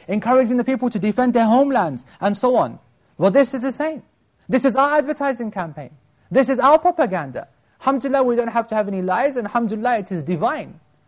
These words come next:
So that's our benefit. And so we should push that.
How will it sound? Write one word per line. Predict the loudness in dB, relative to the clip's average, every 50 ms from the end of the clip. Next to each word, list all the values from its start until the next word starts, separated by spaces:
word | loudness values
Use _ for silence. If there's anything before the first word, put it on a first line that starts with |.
| _ _ _ _ _ _
So | _ -6 -4
that's | -4 -4 -2
our | 0 2 4 4 4
benefit. | 4 2 0 0 -2 -8 -10 -14 -14 _ _ _ _ _ _ _ _ _ _ -6
And | -2 0
so | 2 4
we | 4 4 4
should | 4 2 0 0
push | 0 -2 -2 -2
that. | -4 -4 -4 -4